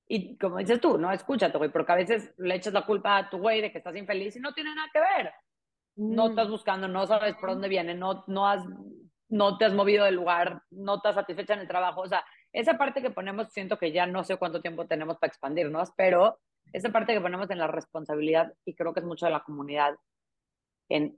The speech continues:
Speaker 1: la pareja, o sea, en el güey no me está haciendo feliz,
Speaker 2: Mm.
Speaker 1: o yo no lo estoy haciendo feliz, y dices, "No, puta, pero es que esa no es la intención", o sea,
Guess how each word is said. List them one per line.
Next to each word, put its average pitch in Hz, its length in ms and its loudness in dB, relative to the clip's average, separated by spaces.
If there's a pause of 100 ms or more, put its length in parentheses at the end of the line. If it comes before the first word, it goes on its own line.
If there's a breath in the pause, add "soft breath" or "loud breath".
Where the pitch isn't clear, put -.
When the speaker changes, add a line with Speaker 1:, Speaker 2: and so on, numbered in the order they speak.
(100)
Speaker 1:
la 147 220 2
pareja, 139 380 0
o 170 60 0
sea, 170 100 0
en 143 80 -4
el 143 120 -2
güey 151 180 0
no 156 120 -6
me 156 60 -6
está 143 140 -12
haciendo 147 240 -2
feliz, 135 500 -2 (440)
Speaker 2:
Mm. 208 320 -2
Speaker 1:
o 170 60 4
yo 165 220 2
no 170 120 2
lo 165 80 4
estoy 156 160 -2
haciendo 156 260 -2 (340)
feliz, 147 400 -4 (280)
y - 180 -12
dices, 151 220 -10
"No, - 120 -8
puta, - 200 -2
pero 143 140 0
es 143 60 -6
que 180 100 0
esa 185 140 2
no 180 100 2
es 170 60 4
la 190 80 4
intención", 151 720 -4
o 139 80 -10
sea, 160 340 0